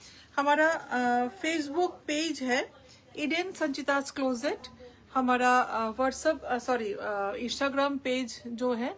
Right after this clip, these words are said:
अकाउंट, अ, eden underscore sanjita's closet and YouTube चैनल, YouTube, अ,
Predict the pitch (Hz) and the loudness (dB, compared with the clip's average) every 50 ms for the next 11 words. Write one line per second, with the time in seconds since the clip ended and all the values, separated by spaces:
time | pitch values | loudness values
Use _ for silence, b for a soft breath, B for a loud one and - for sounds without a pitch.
0 | - - 240 226 220 - 233 247 285 - - - B B B B B B B B | -8 -8 -8 -6 -2 0 0 0 0 -2 -8 -14 B B B B B B B B
1 | B B - - - - 240 240 233 226 220 220 220 - 247 240 226 277 302 294 | B B -20 -14 -8 -4 -2 -2 0 0 0 -2 -2 -4 -4 -2 -2 -2 0 0
2 | 247 262 240 254 254 - - - 269 277 262 - 262 233 214 214 208 214 214 - | 0 0 0 0 -2 -2 -2 -2 -2 -2 -2 -2 -4 -4 -4 -4 -4 -4 -4 -6
3 | - 226 214 208 226 285 - - - - 220 214 208 208 208 214 - - 233 240 | -6 -6 -6 -2 -2 -4 -4 -4 -6 -6 -4 -4 -4 -6 -8 -10 -10 -8 -4 -4
4 | 254 240 - 277 277 247 - - 254 240 226 226 262 359 415 B B B B B | -4 -4 -4 -6 -6 -6 -6 -6 -4 -4 -2 -2 -4 -6 -8 B B B B B
5 | B B - 262 254 254 247 - 277 302 294 - - - 226 214 208 202 196 196 | B B -6 -2 -2 -2 -2 -2 -4 -4 -4 -6 -8 -6 -4 -4 -2 -2 -2 -2
6 | 196 196 196 196 202 | -2 -4 -4 -6 -8